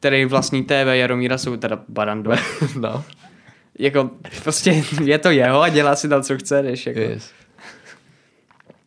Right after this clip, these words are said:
Speaker 2: No dobrý. Eh, chceme stihnout autobus, takže projeď fotbal. Nebuď na
Speaker 1: Eh,
Speaker 2: telefonu.
Speaker 1: Manchester United vyrazil Ole Gunnara Solskjaera, potom co prohrál čtyři jedna s Watfordem.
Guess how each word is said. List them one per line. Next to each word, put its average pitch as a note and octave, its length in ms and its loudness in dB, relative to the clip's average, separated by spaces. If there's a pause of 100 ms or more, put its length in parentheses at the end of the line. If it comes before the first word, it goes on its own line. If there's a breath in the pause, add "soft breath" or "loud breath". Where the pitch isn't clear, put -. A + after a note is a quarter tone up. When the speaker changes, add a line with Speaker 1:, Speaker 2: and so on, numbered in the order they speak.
Speaker 2:
No B2+ 120 4
dobrý. F#2+ 380 0 (220)
Eh, G2+ 420 0
chceme E3 500 -2
stihnout A#2+ 540 -6
autobus, F#2+ 480 -4
takže G2 280 -2
projeď G2+ 420 0
fotbal. G2+ 480 -2 (340)
Nebuď G2 220 -2
na A#2 100 -2
Speaker 1:
Eh, B2 60 0
Speaker 2:
telefonu. G2+ 140 4
Speaker 1:
Manchester D3+ 380 0
United C#3 400 0
vyrazil C#3 640 -2
Ole C3+ 280 -2
Gunnara B2 380 -6
Solskjaera, G#2+ 680 -8
potom A#2 300 -6
co A2 120 -10
prohrál A2+ 360 -6
čtyři C3+ 320 -8
jedna B2 240 -4
s A#2 80 -12
Watfordem. G#2+ 640 -10